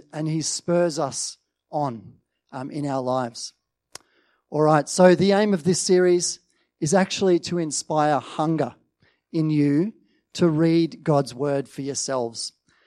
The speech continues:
And if you're already reading it, um, to just, there's always more, all right? So hunger is normal, right?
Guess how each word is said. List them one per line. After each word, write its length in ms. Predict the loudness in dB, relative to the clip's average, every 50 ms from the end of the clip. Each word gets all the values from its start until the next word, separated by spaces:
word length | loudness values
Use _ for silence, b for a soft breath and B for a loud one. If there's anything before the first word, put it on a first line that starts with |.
| _ _ -12
And 100 | -10 -8
if 160 | -8 -6 -2
you're 140 | 0 2 2
already 340 | 4 4 4 2 0 0 0
reading 320 | 0 0 0 0 0 -2
it, 160 | -2 -4 -6 -8 _ _ _ _ _ _ _ _ _ _ _ -14
um, 240 | -12 -10 -10 -10 -10
to 160 | -10 -12 -12
just, 400 | -10 -12 -12 -12 -14 -16 -18 -20 _ _ _ _ _ _ _
there's 160 | -4 -2 2
always 380 | 2 2 2 2 0 0 -2 -6
more, 340 | -6 -4 -4 -4 -4 -6 -10 _ _ _ _ _ _ _ _ -10
all 120 | -6 -2
right? 220 | 0 0 -2 -2 -6 -12 _ _ b b b b b b b b b
So 280 | -4 0 2 2 2 0
hunger 640 | -2 -2 -2 -2 0 0 0 0 0 0 -2 -6 -6
is 220 | -8 -8 -8 -6 -6
normal, 440 | -4 -2 -2 -2 -2 -4 -8 -8 -4
right? 280 | -2 -2 -2 -2 -4